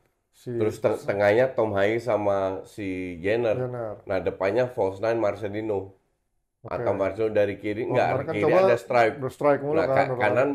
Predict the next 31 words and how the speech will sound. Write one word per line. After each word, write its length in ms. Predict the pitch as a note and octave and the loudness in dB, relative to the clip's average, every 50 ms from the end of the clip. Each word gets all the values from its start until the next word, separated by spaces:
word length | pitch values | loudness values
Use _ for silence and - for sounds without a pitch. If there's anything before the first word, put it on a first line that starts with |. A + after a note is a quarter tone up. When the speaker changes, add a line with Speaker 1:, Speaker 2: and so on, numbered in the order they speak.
| C#3+ | -4
Speaker 2:
mungkin 300 | - G#2+ G2 F2+ B2 B2+ A2+ | -6 -8 -4 0 0 0 2
Ragnar 480 | G#2+ A#2 A2 G#2+ - A#2+ B2+ A#2+ A2+ G#2 | 2 2 2 2 0 0 0 2 2 0
atau 280 | - - F#2+ - G2+ F#2+ | -2 -6 -4 -2 0 0
Speaker 1:
Ya. 180 | F#2+ G2 G2 | 2 2 2
Speaker 2:
Yakob. 400 | G#2 - - A2 G#2 - - - _ _ _ _ _ _ _ _ | 2 2 2 0 0 0 -2 -10 _ _ _ _ _ _ _ _
Speaker 1:
Yakob 220 | B2 B2 A#2+ A#2 | -10 -8 -8 -8
Sayuri, 340 | - A#2 A#2 A#2 A2+ A2+ G#2+ | -6 -6 -6 -6 -6 -6 -8
ya. 140 | G#2 G2 F#2+ F#2 - | -10 -10 -12 -12 -6
Speaker 2:
Ya, 200 | F2 F2 F2 E2+ - - _ | -4 -2 -2 -2 -4 -8 _
jadi, 300 | - D#2+ F2 F2 G2+ A2 G#2+ - - - _ _ _ _ _ - | -8 -6 -4 -2 -2 -2 -2 -4 -8 -14 _ _ _ _ _ -8
eh, 220 | - C#2 C2 D2+ - | -6 -4 -4 -4 -2
at 180 | - - C#3+ C#3+ | -2 -2 -2 0
least 300 | D3+ F#3+ F#3+ - - - | 0 -2 -2 -2 -6 -12
Sintayong 440 | - C#3+ E3+ D#3 C3 C3+ C#3+ D3+ C#3+ | -8 -4 -2 0 2 4 4 2 2
punya 180 | C#3+ D3 C#3 B2+ | 2 0 0 0
pilihan 400 | - - A#2+ A2+ A2+ G#2+ F2+ E2 | 0 -2 -2 -2 0 0 0 -2
lah. 140 | D#2+ - - _ _ _ _ _ _ _ _ _ _ _ _ _ _ | -6 -10 -12 _ _ _ _ _ _ _ _ _ _ _ _ _ _
Speaker 1:
Karena 260 | C#3+ D3+ E3+ A3+ A3+ | 2 4 4 4 6
Speaker 2:
Gue, 60 | G3+ | 4
gue 80 | G#3+ B3 | 4 4
sih 140 | A#3+ C#4 C#4+ | 4 2 -2
cukup 320 | - C#4 B3+ G#3+ A3 F#3+ D#3+ | -2 -2 -2 -2 -2 0 0
optimis 460 | E3+ E3 - E3+ D#3+ D3 C3+ G#2 - | -2 -2 0 -2 -2 0 -2 -2 -4
ya. 140 | F#2 F2 F2 - _ _ _ _ _ _ _ _ _ | -6 -12 -12 -14 _ _ _ _ _ _ _ _ _
Speaker 1:
Iya, 460 | - C#3 C3+ C#3 C3 A#2+ G#2+ G#2 G2+ F#2 | -8 -4 0 0 0 0 0 -2 -6 -2
harus 340 | G#2 D3 F#3+ B3+ D#4+ D4 | 0 2 2 2 2 0
dong. 220 | - E3+ D#3+ C#3+ D3 | 0 2 4 6 6
Eh, 140 | G#3 G3 - - - _ _ _ _ _ _ _ _ _ _ | 6 4 2 -2 -14 _ _ _ _ _ _ _ _ _ _
Ratnan 320 | - E3+ E3 E3+ F3 G3 G3+ | -4 -2 -2 0 0 0 0
Orotmangun 440 | G3+ G3 G#3 G3+ G#3 G#3+ A3+ C#4 D4 | 0 0 0 0 2 2 2 2 4
tuh 180 | G4 G#4 D#4+ | 4 4 4